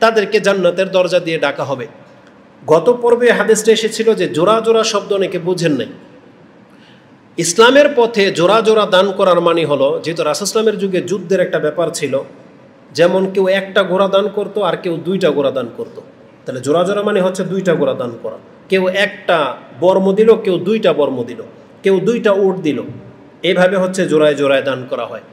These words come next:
এই মসজিদের প্রয়োজন, এসির প্রয়োজন, কেউ একটা এসি দিল, কেউ দুইটা এসি দিল, এটা হচ্ছে জোড়া এসি দেওয়ার। কেউ একটা পিলার করে দিল, কেউ দুইটা পিলার করে দিল, কেউ এক ব্যাগ সিমেন্ট দিল, কেউ দুই ব্যাগ সিমেন্ট দিল,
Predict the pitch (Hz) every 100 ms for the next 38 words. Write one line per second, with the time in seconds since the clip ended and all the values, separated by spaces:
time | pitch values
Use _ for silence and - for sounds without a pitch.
0 | - - 185 214 226 233 226 214 - 226
1 | 226 220 220 226 220 226 220 226 226 220
2 | 208 226 220 208 226 220 226 226 220 220
3 | 175 214 180 151 143 123 113 147 175 165
4 | 143 160 170 - 151 147 143 135 127 117
5 | - - - - 226 233 226 226 233 233
6 | 226 233 233 233 226 226 196 202 226 202
7 | 185 165 143 139 123 110 95 - - -
8 | 202 208 214 190 226 - 240 233 226 247
9 | 233 202 165 233 208 196 - 175 160 -
10 | 127